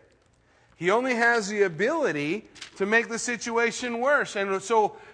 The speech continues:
the Lord tells us what happens. How does it, how is it that God gains control of the moment? Well, Aaron's rod eats up the other guy's rods. The re-, they spend the rest of their day without a walking stick. Their sticks are gone.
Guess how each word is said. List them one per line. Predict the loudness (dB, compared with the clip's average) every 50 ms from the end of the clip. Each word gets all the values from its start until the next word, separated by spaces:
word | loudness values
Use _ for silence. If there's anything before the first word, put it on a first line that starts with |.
| -6 0
the | 2 2 2
Lord | 4 6 6 6 6 4 0 -2
tells | 0 2 2 2 2 0
us | -2 -4 -2
what | 0 2 2 4
happens. | 6 6 4 4 2 -2 -4 -6 -2
How | 0 2 4 4 4 4
does | 2 0 0 -2
it, | -4 -4 0
how | 2 2 4 4
is | 2 -2
it | -2 0
that | 0 0 0 2
God | 2 2 4 2 2 0 -2
gains | -4 -4 -4 -4 -6
control | -8 -8 -8 -8 -6 -4 -2 0 2 2 2 0 0 -2 -8 -16 -14 -2
of | 0 0 2
the | 2 2
moment? | 2 2 2 4 2 0 0 0 2
Well, | 2 2 4
Aaron's | 2 2 0 0 0 0 0 -2 -2 -6 -10 -12 -16 -20 _ _ _ _ -2
rod | 2 4 6 6 6 6 4 2 -2 -4
eats | -4 -4 -4 -2 2
up | 2 4 4 2 0 -2
the | -2 0 0
other | 0 2 4 4 4 4 2 -2 -4 -12 -20 -20 -20 -20 _ _ _
guy's | 2 2 4 4 2 2 4
rods. | 4 4 4 4 2 0 -2
The | -2 -2 -2
re-, | 0 0 0 0 0
they | -2 -2 -2 -2
spend | -4 -2 -2 -2 0 0 0
the | 0 2
rest | 2 0 0 -2 -2
of | 0
their | 2 2 2
day | 2 2 2
without | 2 4 4 4 4 4
a | 2
walking | 2 2 2 0 -2 -6 -8
stick. | -8 -6 -6 -6 -6 -6 -8 -16 -20 _ _ _ _ _ _ _ _ -20 _ _ -20 _ _ _ _ -20 _ _ _ _
Their | -2 -2 -2
sticks | -2 0 0 0 0 0
are | -2 0
gone. | 2 2 4 4 2 0 -2 -8